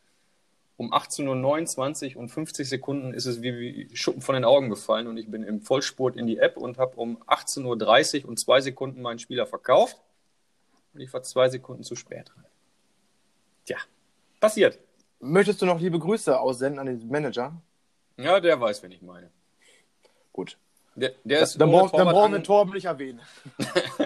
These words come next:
Speaker 1: Nee, ich wollte gerade sagen, er hat wieder ohne Torwart gespielt und, äh, hatte auch null Punkte. <laughs>
Speaker 2: Ach, Torben.
Speaker 1: Naja, egal.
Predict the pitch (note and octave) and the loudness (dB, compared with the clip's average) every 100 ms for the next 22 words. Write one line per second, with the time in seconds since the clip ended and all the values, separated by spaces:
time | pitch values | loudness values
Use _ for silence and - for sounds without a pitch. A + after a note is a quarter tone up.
0 | - - - D3+ D#3+ D#3 G3 F#3 F3+ F3+ | -6 -12 -14 -2 2 4 4 4 2 2
1 | C3+ C#3+ D#3+ F#3 F3 F3+ E3+ E3 E3+ E3 | 0 0 0 -2 -2 -8 -6 -6 -6 -10
2 | - D#3 D#3+ D#3 - C#3+ C#3 C3 C3+ C3 | -12 -8 -8 -10 -10 -10 -10 -6 -4 -2
3 | B2+ C#3 D3 C3+ B2 G#2+ G2 F#2+ F#2 - | -4 0 2 2 0 -8 -14 -16 -20 -20
4 | _ _ _ E4+ - D#4 - A#3+ _ _ | _ _ _ 0 2 -6 -4 -12 _ _
5 | _ F#3 _ _ - F#3+ F#3+ D#3+ D3 D#3 | _ -20 _ _ -10 -6 -6 -8 -16 -20
6 | - - D3 C3 - _ _ G3 F3+ - | -16 -14 -14 -16 -18 _ _ 4 4 4
7 | - E3+ B2 A2 A2+ G#2 G2+ G2 | 4 6 6 4 0 0 0 0